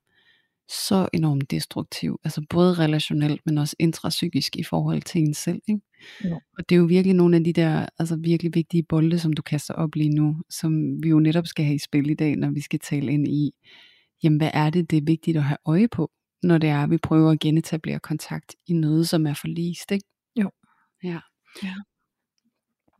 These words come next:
Speaker 2: Jeg tænker, at, øh, et sted, man kunne starte, når man begynder at få de der spirende tanker på, sådan, skulle vi prøve at se, om vi kan?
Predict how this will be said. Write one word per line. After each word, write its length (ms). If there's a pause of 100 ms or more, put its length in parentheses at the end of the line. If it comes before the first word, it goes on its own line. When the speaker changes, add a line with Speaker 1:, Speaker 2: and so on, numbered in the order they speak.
(480)
Speaker 2:
Jeg 100
tænker, 460
at, 280
øh, 300 (260)
et 200
sted, 300
man 140
kunne 160
starte, 460 (640)
når 260
man 200
begynder 320
at 80
få 160
de 140
der 120
spirende 440
tanker 340
på, 320
sådan, 460 (300)
skulle 300
vi 80
prøve 380
at 60
se, 260 (260)
om 180
vi 60
kan? 240